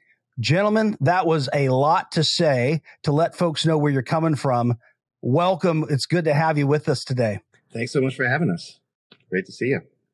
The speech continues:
Speaker 1: Well, listen, let's jump into this. Time is a precious commodity, and I certainly appreciate that about you both.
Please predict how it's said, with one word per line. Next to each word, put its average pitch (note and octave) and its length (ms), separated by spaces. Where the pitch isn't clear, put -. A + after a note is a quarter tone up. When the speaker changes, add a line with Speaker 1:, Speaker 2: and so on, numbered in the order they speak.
Speaker 1:
Well, G#3+ 200
listen, G#3+ 300
let's A3+ 220
jump B3 280
into A3+ 320
this. A3 440
Time G#3+ 360
is D#3+ 140
a D3+ 80
precious E3+ 420
commodity, C#3+ 600
and C3+ 100
I C3 80
certainly D3 380
appreciate C#3 480
that D3 180
about C3+ 240
you C3 140
both. C3+ 320